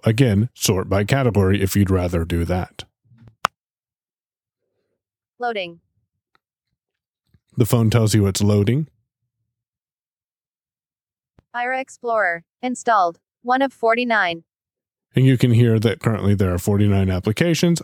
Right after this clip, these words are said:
Speaker 1: Aira Explorer is the first application, and the phone told you that it's installed. So let's find one that is not installed.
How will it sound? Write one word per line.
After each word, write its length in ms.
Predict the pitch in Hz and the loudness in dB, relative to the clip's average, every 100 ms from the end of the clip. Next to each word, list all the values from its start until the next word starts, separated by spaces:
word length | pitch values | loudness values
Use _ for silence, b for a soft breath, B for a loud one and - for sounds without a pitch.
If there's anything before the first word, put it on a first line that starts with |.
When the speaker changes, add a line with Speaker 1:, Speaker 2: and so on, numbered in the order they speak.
| - | -4
Speaker 1:
Aira 320 | 120 135 127 | 0 0 0
Explorer 840 | 113 107 - - 135 139 143 139 - | -2 -2 -4 0 2 2 2 0 0
is 180 | 120 104 | 0 0
the 160 | 98 | -2
first 440 | 90 - 123 147 - | -2 -2 0 0 -2
application, 840 | 131 143 151 139 151 147 - 151 131 | -6 -2 -2 0 0 2 0 0 0
and 260 | 107 107 104 _ - | 0 0 -2 _ -6
the 200 | 107 98 | -2 0
phone 300 | - 110 110 | 2 0 2
told 240 | 117 104 | 0 2
you 100 | 110 | 0
that 160 | 98 98 | 2 0
it's 180 | 92 - | -2 -2
installed. 760 | 98 92 - 127 110 85 - - | -2 -2 -2 -2 -2 -6 -10 -2
So 160 | 143 | 2
let's 200 | 139 147 | 2 2
find 280 | - 151 127 | 2 2 4
one 200 | 110 104 | 4 4
that 120 | 107 | 4
is 180 | 110 107 | 4 4
not 380 | 120 123 131 - | 4 4 0 0
installed. 680 | 101 95 - 87 95 104 | -2 -2 -4 -6 -8 -14